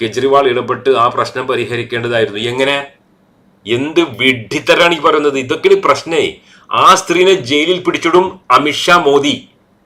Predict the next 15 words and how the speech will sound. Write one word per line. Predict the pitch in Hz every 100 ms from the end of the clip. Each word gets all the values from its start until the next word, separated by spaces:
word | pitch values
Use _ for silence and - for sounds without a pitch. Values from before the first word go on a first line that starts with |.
| _ _ _ _ -
പേടിച്ചിട്ടാണ് | 135 160 170 165 175 180
ഈ, | 143 135 - _ _ 117
ഈ | 170 202
ഒരു | 170 165 185 -
പീഡന | 147 151 165
കേസ് | 160 175 170
കൊടുത്തിട്ടില്ലെങ്കിൽ | 180 165 139 170 156 147 170
ജയിലില്, | 196 160 139 101 90 - _ _ _
പിന്നെ | 117 120
ആ | -
സ്ത്രീ | 156 143
എന്ത് | 151
ചെയ്യും? | 135 147 151 - _ _ _
അവിടുന്ന് | 87 98 127 156
വന്നിട്ട് | 147 147 160